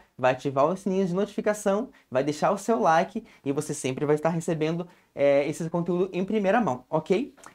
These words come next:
Então, eu sou o Thiago Gonçalves, eu sou lá do Paraná, de São Mateus do Sul, eh, e já estou nessa profissão há onze anos,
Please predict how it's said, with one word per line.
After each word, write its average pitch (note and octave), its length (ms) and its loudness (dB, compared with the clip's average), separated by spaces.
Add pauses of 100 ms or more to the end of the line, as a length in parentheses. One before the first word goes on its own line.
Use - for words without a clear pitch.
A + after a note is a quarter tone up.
(120)
Então, F#3+ 340 2
eu F3 120 -2
sou F3 120 0
o F3 40 -10
Thiago C3+ 240 -2
Gonçalves, E3 760 2 (260)
eu D#3 120 -2
sou D#3 180 -2
lá C#3+ 140 4
do F#3+ 80 -2
Paraná, F3+ 420 2
de E3 100 -4
São A3+ 160 0
Mateus A#3+ 280 0
do D#3 60 -8
Sul, G3 360 -6 (400)
eh, C3+ 680 0 (140)
e D3+ 420 -2
já D#3 120 0
estou D3+ 320 0
nessa C#3+ 180 0
profissão D3+ 480 -4
há C#3+ 140 2
onze D#3 320 2
anos, C#3+ 560 0